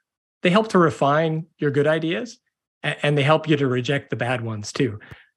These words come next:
So, um, I think that's, you know, that's something that you should do before you take it to leadership. But just, just in my case, I think, you know,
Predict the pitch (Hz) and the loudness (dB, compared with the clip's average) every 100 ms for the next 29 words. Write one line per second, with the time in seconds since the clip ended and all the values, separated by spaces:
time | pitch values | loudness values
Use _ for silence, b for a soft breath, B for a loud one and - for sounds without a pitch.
0 | - - 147 123 113 - b b - 117 | -16 -4 -2 -2 -4 -8 b b -8 -6
1 | 113 113 113 _ - - 180 175 151 - | -4 -6 -8 _ -12 -4 -2 0 0 -2
2 | - 151 127 131 - _ _ _ - 160 | -8 -6 -4 -6 -10 _ _ _ -2 0
3 | 170 147 143 135 135 139 123 123 120 127 | 2 2 0 -2 -4 -4 -4 -4 -4 -4
4 | 123 120 123 117 127 117 117 117 113 143 | -4 -4 -8 -8 -8 -6 -6 -8 -6 -4
5 | 165 - 185 - 170 131 135 - 127 131 | -4 -4 -2 0 2 2 -2 -2 -4 -4
6 | 131 131 131 123 120 | -4 -4 -4 -4 -4